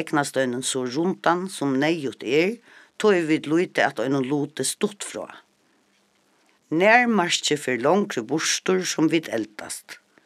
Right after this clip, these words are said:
Tí er tað, at fólk um fimmogfjøruti ára aldur ofta varnast, at sjónin er ikki sum hon ver. Myndin.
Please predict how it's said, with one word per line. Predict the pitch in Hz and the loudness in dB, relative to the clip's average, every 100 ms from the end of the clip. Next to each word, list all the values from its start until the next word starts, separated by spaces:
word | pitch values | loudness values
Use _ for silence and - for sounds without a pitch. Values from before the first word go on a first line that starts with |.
| _ _ _ _ _ _ | _ _ _ _ _ _
Tí | - 294 269 135 | -2 0 2 2
er | 127 | 0
tað, | 117 101 | -2 -4
at | 117 - | -6 -2
fólk | - 202 202 | 2 2 0
um | - 143 | -6 -4
fimmogfjøruti | 190 180 143 135 123 - 117 | -2 -2 -2 -4 -6 -4 -2
ára | 104 123 98 | 0 0 0
aldur | 143 156 156 160 160 - | 0 0 -2 -2 -2 -2
ofta | 185 - 131 117 | -4 -2 0 2
varnast, | 135 151 165 180 - - - - - | 4 4 2 -2 -8 -16 -20 -18 -8
at | 147 | 0
sjónin | - 165 202 226 185 120 | 2 4 4 4 2 2
er | 151 196 | 2 2
ikki | 139 - | 0 -4
sum | 117 127 | -4 0
hon | 156 | 0
ver. | 123 - - - _ _ _ _ _ _ _ _ _ _ _ _ _ _ _ _ _ _ _ _ _ _ _ _ - | 0 -8 -16 -20 _ _ _ _ _ _ _ _ _ _ _ _ _ _ _ _ _ _ _ _ _ _ _ _ 0
Myndin. | 214 214 - 151 131 | 4 4 2 -4 -8